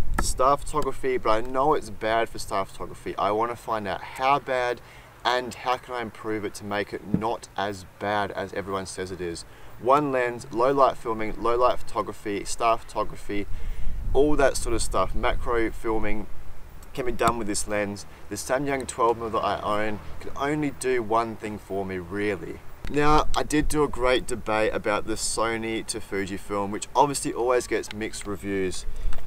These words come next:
but I did say in that lens, that, in that review, sorry, it was all about what I use the camera for, and that is what I use this for also.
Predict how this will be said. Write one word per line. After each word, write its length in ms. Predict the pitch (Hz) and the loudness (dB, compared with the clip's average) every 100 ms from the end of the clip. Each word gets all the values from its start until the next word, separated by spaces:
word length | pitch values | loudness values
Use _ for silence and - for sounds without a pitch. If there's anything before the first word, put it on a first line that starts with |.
| - | 2
but 240 | 123 120 - - - - - - - - - - | 0 0 0 -6 -8 -12 -14 -14 -14 -18 -18 -10
I 60 | 120 | 0
did 180 | 151 156 | 2 2
say 300 | - 143 - | 2 2 0
in 160 | 139 | -2
that 200 | 131 120 | 0 0
lens, 380 | 107 117 117 110 | 0 -2 -2 -4
that, 180 | 98 - - - | -6 -6 -8 -4
in 180 | 127 127 | 0 2
that 120 | 123 | 2
review, 340 | 113 - 113 113 | 0 0 0 0
sorry, 260 | 113 104 | 2 0
it 80 | 98 | 0
was 320 | 104 120 123 - | 2 0 0 -2
all 240 | 117 117 | 0 0
about 360 | 98 107 98 - 110 98 | 0 2 2 0 -8 -4
what 240 | 113 - - - | -2 -2 -6 -6
I 280 | 110 120 120 | 0 2 2
use 440 | 107 104 107 107 | 0 -2 -2 -2
the 80 | 101 | -2
camera 340 | 98 98 98 95 | -2 -4 -4 -4
for, 300 | - 95 90 | -4 -4 -4
and 160 | 101 | 0
that 240 | 117 135 127 | 2 2 0
is 200 | 113 101 | -4 -2
what 260 | 104 - - | -4 -4 -4
I 340 | 107 110 110 107 | 0 2 2 -2
use 320 | 101 104 98 - | -2 -2 0 -2
this 240 | 101 - | -6 -6
for 260 | - 95 87 | -4 -4 -2
also. 540 | 92 95 - 92 90 | -4 -4 -4 -4 -4